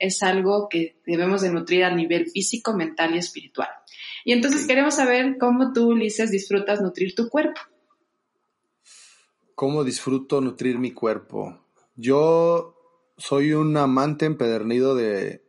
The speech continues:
Speaker 2: de la cocina. Desgraciadamente mis tiempos no me lo dan, pero disfruto enormemente cocinar.
Speaker 1: El
Speaker 2: Y he
Speaker 1: acto de
Speaker 2: tenido,
Speaker 1: cocina.
Speaker 2: he tenido toda la vida una relación con aprender a hacer la selección de los alimentos al momento de la compra.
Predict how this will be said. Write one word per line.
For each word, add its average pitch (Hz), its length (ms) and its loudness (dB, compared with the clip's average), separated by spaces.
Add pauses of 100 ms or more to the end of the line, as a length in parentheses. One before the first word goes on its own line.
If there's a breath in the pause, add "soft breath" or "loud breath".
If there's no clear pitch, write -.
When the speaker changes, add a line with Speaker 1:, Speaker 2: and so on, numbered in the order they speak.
(140)
Speaker 2:
de 101 220 -6
la 95 180 -6
cocina. 135 640 -6 (360)
Desgraciadamente 117 920 -4
mis 113 200 -8
tiempos 117 380 -4
no 113 100 -6
me 113 120 -4
lo 107 100 -2
dan, 123 240 -6
pero 117 160 -4
disfruto 107 380 -6
enormemente 104 580 -8
cocinar. 92 380 -14 (680)
Speaker 1:
El 92 160 -8
Speaker 2:
Y 113 180 0
he - 20 2
Speaker 1:
acto 117 140 -2
de 139 40 2
Speaker 2:
tenido, 135 460 2
Speaker 1:
cocina. - 160 -20 (420)
Speaker 2:
he 123 80 -4
tenido 139 380 0
toda 135 200 2
la 127 120 2
vida 123 260 0
una 131 180 0
relación 120 560 -4
con 127 540 -4 (100)
aprender 113 580 -4
a 131 100 2
hacer 123 260 -2
la 131 140 0
selección 107 480 -8
de 117 80 -6
los 110 160 -8
alimentos 101 420 -8
al 113 100 -6
momento 101 440 -10
de 107 80 -6
la 92 160 -8
compra. 95 480 -10